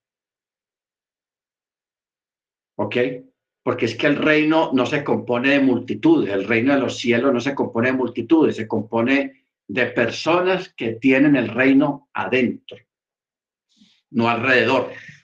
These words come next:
Ojo con eso. El reino se compone de personas que viven y, y están en el reino dentro.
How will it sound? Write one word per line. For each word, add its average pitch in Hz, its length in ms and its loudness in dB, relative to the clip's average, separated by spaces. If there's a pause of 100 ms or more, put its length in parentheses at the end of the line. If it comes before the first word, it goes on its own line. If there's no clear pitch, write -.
(880)
Ojo 110 220 -2
con 123 140 0
eso. 143 300 0 (1500)
El 135 140 2
reino 202 420 2
se - 180 0
compone 139 500 0
de 165 120 2
personas 165 640 0
que 123 220 0
viven 196 680 0
y, 123 340 0
y 135 100 6
están 135 400 0
en 165 120 2
el 160 140 0
reino 165 640 2 (180)
dentro. - 960 -4